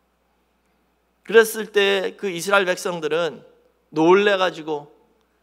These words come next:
모세에게, 그리고 하나님에게 원망하기 시작했습니다. "아니, 애굽의 매장지가 모자라서 이 광야로 이끌어와서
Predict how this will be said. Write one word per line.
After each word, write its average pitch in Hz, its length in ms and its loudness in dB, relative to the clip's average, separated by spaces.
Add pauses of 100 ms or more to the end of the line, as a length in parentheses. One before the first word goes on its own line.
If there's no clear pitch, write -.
(100)
모세에게, 196 720 2
그리고 180 220 -4
하나님에게 190 520 -2
원망하기 165 640 0
시작했습니다. - 840 -18 (1160)
"아니, 190 260 4
애굽의 202 460 6
매장지가 214 640 4
모자라서 180 880 2
이 170 240 -10
광야로 220 880 2
이끌어와서 175 1040 0